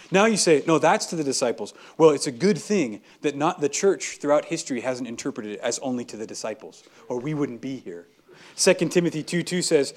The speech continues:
"What you have heard from me in the presence of many witnesses, entrust to faithful men who will be able to teach others also." So if you believe the gospel, this calling to make disciples is your calling. Well, maybe it's only for the extrovert people.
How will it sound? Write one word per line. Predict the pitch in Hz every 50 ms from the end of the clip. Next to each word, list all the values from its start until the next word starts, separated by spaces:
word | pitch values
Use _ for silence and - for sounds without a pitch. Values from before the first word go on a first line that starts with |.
| - - - -
"What | - 165 170 165
you | 175 170
have | 151 -
heard | - 185 196 190 190
from | - 165 165
me | 175 185
in | 185 170
the | 156
presence | - - 175 175 160 160 160 -
of | 147 131
many | 147 160 170 175 165
witnesses, | 139 156 180 170 160 139 - 139 127 113 - - - - - -
entrust | 151 165 151 - 185 190 180 185 -
to | 175
faithful | - - 180 175 170 165 - - 147
men | 151 175 175 156 143 135 - - - -
who | - 170
will | 156
be | 139 165 165
able | 160 156
to | 147 143
teach | - - 170 151 -
others | - 151 151 147 135 120
also." | - 135 143 160 160 - - 120 101 90 - - - - - -
So | - - 180
if | 160 -
you | 190 220
believe | 185 170 151 156 185 220 185 143
the | 147
gospel, | 135 143 135 160 185 185 - - - 110 104 110 - - - - _ -
this | 160 180 170
calling | - - - - 190 208 208 185 160 151
to | - -
make | 151 147 160 190 190 -
disciples | - 135 - - 160 160 143 - - 113 104 - -
is | - 107 190 170 123
your | 131 160 247 277 220
calling. | - - 117 104 90 82 82 80 - _ _ _ _ _ _ _
Well, | 202 208 202 - - _ _ _ _ _ -
maybe | 208 254 262 254 254 220
it's | - -
only | 214 214 202
for | 175 - - 170 165
the | 156 156 147
extrovert | - 165 - - - - 135 113 107 107 95 - -
people. | - 101 - - 87 - -